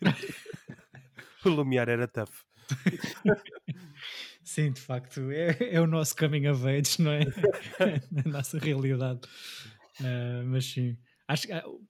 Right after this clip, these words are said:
Speaker 2: eu acho graça a cena de, do, do Dazed and Confused porque consegue retratar bem a vida destes adolescentes. Ahm, pá, que aquilo não se passa nada. Não,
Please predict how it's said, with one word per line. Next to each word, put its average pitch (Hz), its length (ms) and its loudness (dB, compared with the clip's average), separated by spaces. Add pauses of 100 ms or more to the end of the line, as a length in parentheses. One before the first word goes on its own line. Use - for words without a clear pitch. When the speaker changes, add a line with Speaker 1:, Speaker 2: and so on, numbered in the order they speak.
(140)
Speaker 2:
eu 160 680 -2
acho 143 220 0
graça 143 340 2
a 143 40 0
cena 147 280 2
de, 143 200 0
do, 135 180 -4
do 135 120 -2
Dazed 135 260 0
and 135 40 0
Confused 139 420 -4
porque - 140 -16
consegue 143 360 0
retratar 143 360 -2
bem 143 280 -4 (720)
a 139 60 -2
vida 143 460 4
destes 135 480 0
adolescentes. 135 960 -2 (120)
Ahm, 135 760 -8 (680)
pá, 147 80 -4
que 151 80 0
aquilo 165 120 4
não 180 80 8
se - 60 -2
passa 175 240 2
nada. 170 440 2 (120)
Não, 151 280 -2